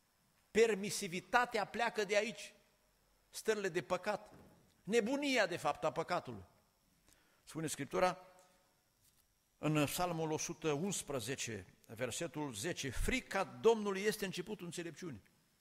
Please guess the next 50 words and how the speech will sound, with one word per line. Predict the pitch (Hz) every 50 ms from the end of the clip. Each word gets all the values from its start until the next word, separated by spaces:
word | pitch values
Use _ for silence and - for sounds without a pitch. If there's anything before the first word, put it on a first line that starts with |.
| _ _
Vrei | - 117 170 233 220
să | - 196
apuci | 185 - 202 190 -
pe | - - 190
drumul | 151 196 202 190 175
cel | - - 170 165
bun, | 143 156 220 220 185
ține | - 220 208 196 180
cont | - 190 196 185
că | - 180
Dumnezeu | 165 160 170 165 156 151 190
e | 175
în | 156
certul | - - 190 196 170 - 165
pe | 170 170
pământ, | - 170 165 180 185 160 -
cum | - 139
spune | - - 156 156
Solomon | 135 - 143 143 143 143
în | 139
Eclesiastul | 135 135 135 127 - 127 131 - - 117
cinci. | - - 117 107 - - - - _ _ _ - _ _ _ _ - - - - - - _ _ _ _
„Toți | - 233 262 226 - -
cei | - 247 220
ce | - 214
o | 196
păzesc | - 190 180 170 226 202 - -
ca | - 190
o | 185
minte | 185 202 214 202 -
sănătoasă, | 175 - 180 165 165 160 - 196 185 - 165
slava | - - 185 185 180 170
Lui | 175 170 160
ține | - 160 160 160
în | 147 147
veci.” | 139 151 - - - - _ _ _ _ _ _ - _ _ _ _ _ _
Mă | - 202
aud | 233 226 226
pe | 226 226
câte | - 202 190 208
unul | 220 214 208
spunând: | - - - 202 208 220 185 -
„Fraților, | - - - 240 254 240 - 220 208 214
să | - 226
nu | 226 247 233
ne | 214 190
fie | - 226 220 202
teamă | - - 220 214 196 185 190
de | 175 185
Dumnezeu, | 160 180 180 180 185 175 151 185 202 202 190 180 175 175 170 - -